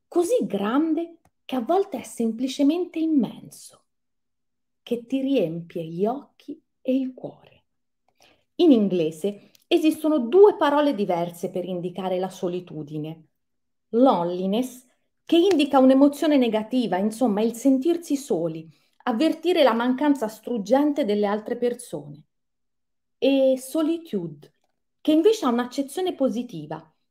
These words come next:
perché significa trovare il proprio equilibrio dentro di sé, raggiungere pace ed equilibrio nel silenzio. Il viaggio di Leif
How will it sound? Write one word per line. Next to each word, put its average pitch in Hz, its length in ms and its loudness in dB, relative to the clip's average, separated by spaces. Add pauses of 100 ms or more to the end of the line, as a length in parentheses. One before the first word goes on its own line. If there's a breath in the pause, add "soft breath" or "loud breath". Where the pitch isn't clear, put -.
(160)
perché 311 260 0
significa 233 640 -2
trovare 330 600 -2
il 262 180 -2
proprio 262 400 -4
equilibrio 269 580 -2
dentro 254 380 2
di 233 140 -4
sé, - 320 -14 (640)
raggiungere 233 720 2
pace 320 640 -8
ed 220 180 -2
equilibrio 220 520 0
nel 247 200 2
silenzio. - 760 -6 (1080)
Il 226 140 -2
viaggio 240 340 2
di 190 160 -4
Leif 151 460 -8